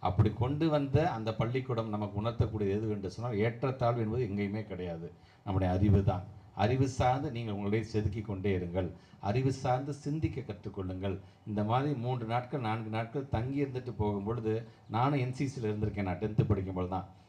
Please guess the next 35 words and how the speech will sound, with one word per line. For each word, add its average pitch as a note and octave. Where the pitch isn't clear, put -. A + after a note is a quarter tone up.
என் B2+
சி -
சி C#3+
இருக்கும், C#3
பத்து A#2
நாள் C#3
கேம்ப்லாம் B2+
நாங்க G2+
போயிருக்கிறோம். F#2+
அந்த G#2
பத்து G#2+
நாள் C#3+
கேம்ப்ல D3+
உங்களுக்கு C3+
பல B2+
விதமான C3+
டிசிப்ளின் A2+
உங்களுக்கு G#2+
சொல்லித் A2+
தரும்போது, F#2+
உங்களை A2
அறியாமல், A2+
ஆக, B2
அந்த A#2
டிசிப்ளினை D#3+
நீங்க B2
கத்துக்கிட்டீங்கன்னா, A2+
அடுத்து C3+
நீங்க C#3
உயரத்துக்கு, E3+
நீங்க A2
ட்வெல்த்து C3
முடிச்சுட்டு, B2+
காலேஜ் B2
முடிச்சுட்டு, B2